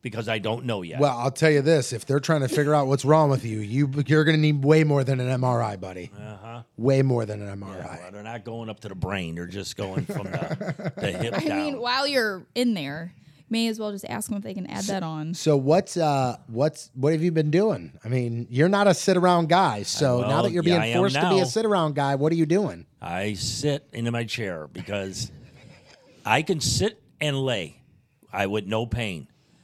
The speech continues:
Speaker 1: But as soon as I get up, I can go from my chair to the kitchen, and then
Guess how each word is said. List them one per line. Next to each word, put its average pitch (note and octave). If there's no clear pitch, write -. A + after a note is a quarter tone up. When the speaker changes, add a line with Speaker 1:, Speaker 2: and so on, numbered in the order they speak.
Speaker 1:
But G2
as F#2+
soon C3+
as C3
I C#3
get C3
up, C3+
I F#2
can G2
go A2
from G2
my F#2
chair A#2+
to C3+
the G#2+
kitchen, D#3
and G2+
then A#2